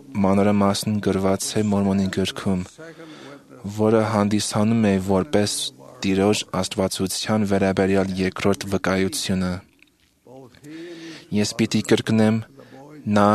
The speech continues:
և նրա հայրը հայտնվեցին պատանի Ջոզեֆին, հայրը ներկայացնելով որդուն ասաց. "Սա է իմ սիրելի որդին, լսիր նրան"։ Այժմ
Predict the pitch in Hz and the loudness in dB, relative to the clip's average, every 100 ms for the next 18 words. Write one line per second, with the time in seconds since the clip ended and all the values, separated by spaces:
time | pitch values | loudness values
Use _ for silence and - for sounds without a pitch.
0 | 110 - 101 101 101 101 101 101 107 104 | 2 -4 0 2 4 4 2 2 0 2
1 | 101 101 - 98 101 98 110 104 - 98 | 0 -2 0 0 0 0 -2 0 2 4
2 | 101 98 98 98 92 95 92 - 92 90 | 4 2 2 0 0 0 -2 -4 -4 -4
3 | - - - - - - - - 107 107 | -10 -20 -20 -20 -20 -20 -6 0 2 4
4 | 98 98 95 101 98 95 - 98 104 104 | 4 2 2 2 2 2 0 0 2 2
5 | 101 92 - 101 98 - 92 - - 90 | 0 -2 -2 -2 -2 -2 -4 -2 0 0
6 | 85 - - - - - - - - - | 0 -6 -10 -16 -20 -20 -20 -14 -10 0
7 | 117 113 107 98 98 - 92 92 92 95 | 4 4 4 4 2 0 0 2 2 0
8 | 90 - 98 90 87 - _ - - 95 | -2 -2 -4 -4 -6 -12 _ -20 -4 -2
9 | 92 - 104 92 87 87 90 87 - _ | 0 0 0 0 -2 -2 -4 -10 -18 _
10 | _ _ _ _ _ 113 135 151 143 143 | _ _ _ _ _ -20 -18 -18 -18 -20
11 | 143 170 180 - - 135 127 117 101 117 | -20 -20 -20 -20 -20 -20 -20 -20 -20 -20
12 | - - 127 123 117 - 95 98 110 | -20 -20 -20 -20 -18 -6 -2 0 0